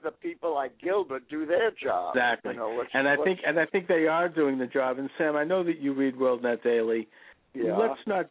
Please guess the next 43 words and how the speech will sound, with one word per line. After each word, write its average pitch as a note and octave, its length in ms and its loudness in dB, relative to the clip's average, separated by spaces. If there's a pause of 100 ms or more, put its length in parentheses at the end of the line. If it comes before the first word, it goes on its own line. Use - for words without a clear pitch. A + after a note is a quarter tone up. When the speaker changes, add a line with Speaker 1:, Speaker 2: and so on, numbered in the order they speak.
Speaker 2:
go D3+ 220 2 (160)
too D#3+ 220 2
far C#3 280 2
into D3 340 0
it, A#2 120 0
but C3+ 160 -2
there D#3 180 4
are D3 160 2
some D3 220 -4
very D#3+ 520 2
rather C#3 400 0
unsavory B2+ 760 -2
things F3 460 0 (680)
about B2+ 440 2
Speaker 1:
Uh, C3+ 80 2
Speaker 2:
Barack B2 400 2
Obama A#2+ 520 0
and B2 100 -4
who C#3 200 -2
he D#3 280 0
is A2 320 0 (100)
and A#2 140 -4
his C3 180 -4
past. F3 320 -2 (680)
Speaker 1:
Right, C#3 400 2 (100)
right. D3+ 340 0 (360)
Speaker 2:
I B2 60 -6
mean, C3+ 240 0
Speaker 1:
I - 60 0
mean, B3+ 180 0
Speaker 2:
you - 80 4
Speaker 1:
the F#3+ 80 2
Speaker 2:
know F#3 60 2
what G3 260 4
Speaker 1:
fact - 40 -10
Speaker 2:
I'm F#3+ 120 4
Speaker 1:
that - 60 0
Speaker 2:
talking F#3+ 160 -6
Speaker 1:
we, G#3 240 -10
Speaker 2:
about. B2+ 80 -10 (140)
Speaker 1:
th-, D#3+ 180 -10
yes, F3+ 260 -2 (120)
the D#3 80 -8